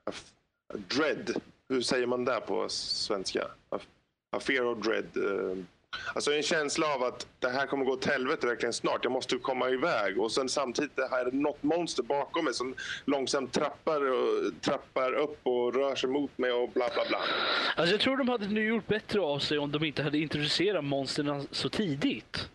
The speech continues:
Speaker 2: Helt
Speaker 1: Mm.
Speaker 2: enkelt. Att de hade dragit ut på det, haft dem, eh, flyga omkring runt omkring en, men man kunde inte skjuta dem. Eller såna grejer. Och de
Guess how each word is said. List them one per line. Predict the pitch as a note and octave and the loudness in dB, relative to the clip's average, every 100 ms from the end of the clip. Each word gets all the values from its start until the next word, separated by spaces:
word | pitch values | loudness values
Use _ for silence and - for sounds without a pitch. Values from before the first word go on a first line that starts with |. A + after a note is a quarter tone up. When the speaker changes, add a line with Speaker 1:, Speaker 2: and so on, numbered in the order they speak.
| _ _ - | _ _ -4
Speaker 2:
Helt | A#2 A2 | -2 0
Speaker 1:
Mm. | A2+ | -4
Speaker 2:
enkelt. | G#2+ A#2+ A2 - - - | -2 -4 -4 -6 -6 -2
Att | D3+ | 0
de | E3+ | 0
hade | F3 D3 | 0 0
dragit | F#3 F3 D3+ | 0 0 2
ut | G#3 - | 0 0
på | F3 | 0
det, | D3+ | 0
haft | G3 - | -2 -4
dem, | - E3+ D3+ C#3 | -4 -2 -2 -4
eh, | D3 D3 D#3 C3 - C#3+ C3 | -4 -2 -6 -8 -16 -14 -10
flyga | - F3+ E3+ D#3+ | -2 0 0 0
omkring | D3+ F#3 D#3+ C#3+ | 0 0 0 0
runt | C#3 C#3 | 0 -2
omkring | C3+ G#3 F3 C3+ | -2 -2 0 -2
en, | B2+ | 0
men | C3 | -2
man | C#3 | -2
kunde | D#3+ | -2
inte | C#3 | -2
skjuta | - F#3 - A#3 | -2 -2 0 -4
dem. | C3 G#2+ - - - - | -4 -10 -12 -14 -14 -6
Eller | C#3+ C3+ | -2 0
såna | C3 C#3 D#3 | 0 0 0
grejer. | C#3 C#3 C3 | 0 0 2
Och | C3 | 2
de | C#3+ C#3+ | 0 0